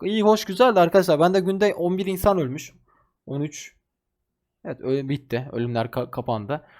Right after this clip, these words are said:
On dört binleri kadar gördük. Yani paramız zaten on dört binleri kadar görmüştü arkadaşlar. Ben sonrasında eksileri indirmiştim. E, ben şu an artı otuz bir binlere kadar görmek istiyorum. Çünkü neden olmasın?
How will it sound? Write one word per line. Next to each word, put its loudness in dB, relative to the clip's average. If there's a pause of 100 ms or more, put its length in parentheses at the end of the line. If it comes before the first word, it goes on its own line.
(180)
On 2
dört 2
binleri 2
kadar 4
gördük. -2 (180)
Yani -14
paramız 2
zaten 4
on 0
dört 2
binleri 0
kadar 0
görmüştü 0
arkadaşlar. -2
Ben 4
sonrasında -4
eksileri -2
indirmiştim. -6 (400)
E, -10
ben 6
şu 0
an -2
artı 2
otuz -8
bir -2
binlere 2
kadar 2
görmek 0
istiyorum. -12
Çünkü -10
neden -2
olmasın? -8